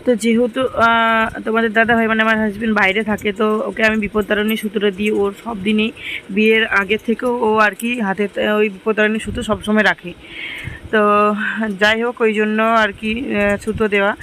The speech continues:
তারপর দেখো, এখানে আমি সমস্ত পুজো রেডি করে, দিদাই রেডি, দিদা রেডি করেছিল, আমি টাকাগুলো রেডি করে দিলাম। আর ফল আমি আগে এনে রেখেছিলাম। তারপর এখানে আটা, আহ, মাখতে রেডি, মানে,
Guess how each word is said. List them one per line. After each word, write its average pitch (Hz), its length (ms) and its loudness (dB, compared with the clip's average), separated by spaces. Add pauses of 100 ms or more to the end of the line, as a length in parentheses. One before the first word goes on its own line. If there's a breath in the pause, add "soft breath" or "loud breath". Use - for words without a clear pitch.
(280 loud breath)
তারপর 233 360 0
দেখো, 226 280 0
এখানে 220 380 0
আমি 220 160 0
সমস্ত 214 380 -2
পুজো 214 260 -2
রেডি 208 240 0
করে, 233 220 -2
দিদাই 208 300 0
রেডি, 208 320 -4
দিদা 208 280 0
রেডি 233 220 0
করেছিল, 233 340 0
আমি 214 180 0
টাকাগুলো 208 360 0
রেডি 208 200 0
করে 214 200 0
দিলাম। 240 300 0 (340 loud breath)
আর 233 100 2
ফল 220 280 2
আমি 220 160 2
আগে 214 240 2
এনে 220 220 0
রেখেছিলাম। 220 500 0 (360 loud breath)
তারপর 214 300 2
এখানে 226 240 2
আটা, 214 220 2
আহ, 214 460 -2
মাখতে 202 380 0
রেডি, 214 340 -2
মানে, 208 300 0